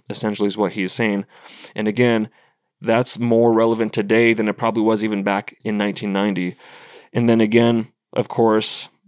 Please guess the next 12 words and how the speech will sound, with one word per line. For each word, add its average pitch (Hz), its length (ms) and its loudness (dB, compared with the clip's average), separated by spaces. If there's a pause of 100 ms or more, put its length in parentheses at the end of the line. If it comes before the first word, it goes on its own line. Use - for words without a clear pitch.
someone 110 260 0
who's 110 200 2
so, 110 580 2 (180)
um, 104 200 -2
engaged 107 560 0
with, 101 380 -2
with 113 240 -6
photobiology 101 920 0 (440)
is 110 120 -4
speaking 117 340 -2
the 101 80 0
virtues 101 640 0